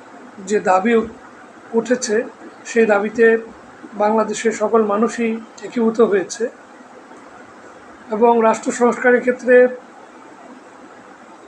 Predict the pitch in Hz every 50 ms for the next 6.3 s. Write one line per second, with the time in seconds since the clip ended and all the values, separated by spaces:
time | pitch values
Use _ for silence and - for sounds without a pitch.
0 | - - - - - 226 226 226 220 277 247 233 233 - 214 214 214 226 233 233
1 | 226 - 233 - 214 208 208 - 233 214 220 220 220 214 196 220 214 214 - -
2 | 233 247 247 - - - - - - - - - 226 208 - - 226 233 220 -
3 | 247 226 196 214 208 - - 226 214 233 220 202 220 220 226 226 226 220 - 214
4 | 214 214 - 233 220 208 208 202 220 214 214 214 214 220 220 214 214 - - -
5 | - - - - - 208 208 208 190 - - 208 214 214 214 214 220 226 220 220
6 | - 233 220 220 220 226